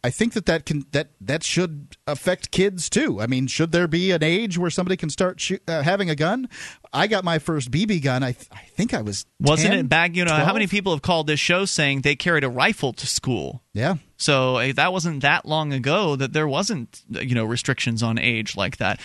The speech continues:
Speaker 2: Mark, thanks for sharing your thoughts tonight. Appreciate hearing from you. Eight five five, four fifty, free. A different Mark, also calling from Virginia Beach. You're on Free Talk Live. Mark number two.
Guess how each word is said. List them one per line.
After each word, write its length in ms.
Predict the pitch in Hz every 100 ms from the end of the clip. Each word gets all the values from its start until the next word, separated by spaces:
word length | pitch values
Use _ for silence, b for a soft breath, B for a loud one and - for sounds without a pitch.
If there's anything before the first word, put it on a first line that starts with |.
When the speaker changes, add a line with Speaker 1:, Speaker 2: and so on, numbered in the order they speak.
| B
Speaker 2:
Mark, 180 | 262 311
thanks 240 | - 339 -
for 80 |
sharing 280 | 247 247 233
your 80 | 196
thoughts 260 | 196 185 -
tonight. 260 | 185 185
Appreciate 300 | 180 202 160
hearing 160 | 143 139
from 160 | 151 147
you. 80 | 147 -
Eight 180 | 170
five 220 | - 147 -
five, 260 | 147 135
four 220 | - 160
fifty, 300 | 160 160 147
free. 260 | 139 160 147 B B
A 80 | 170
different 420 | 147 269 - 285
Mark, 320 | 151 - - - _
also 380 | 202 277 - 170
calling 280 | 165 147 143
from 140 | 143 127
Virginia 360 | 131 139 123
Beach. 360 | 113 135 214 - B B
You're 160 | - 185
on 140 | 135
Free 160 | - 131
Talk 260 | 131 110
Live. 360 | 117 92 78 - _ _
Mark 140 | 147 143
number 160 | 147
two. 240 | - 151